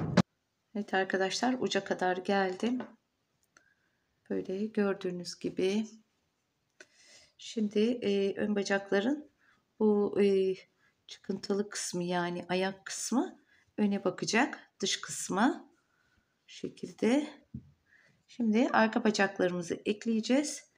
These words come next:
Arka bacaklarımızın da yine ayak kısmı ön bacaklara doğru bu şekilde ekleyeceğiz. Şimdi bununla başlayalım.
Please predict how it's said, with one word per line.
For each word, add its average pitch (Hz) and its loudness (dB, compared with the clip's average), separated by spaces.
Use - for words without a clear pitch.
Arka 214 0
bacaklarımızın 190 2
da 285 2
yine 208 4
ayak 208 4
kısmı 196 0
ön 214 2
bacaklara 175 2
doğru 208 4
bu - -20
şekilde 196 0
ekleyeceğiz. 208 0
Şimdi 196 -6
bununla 196 0
başlayalım. 180 0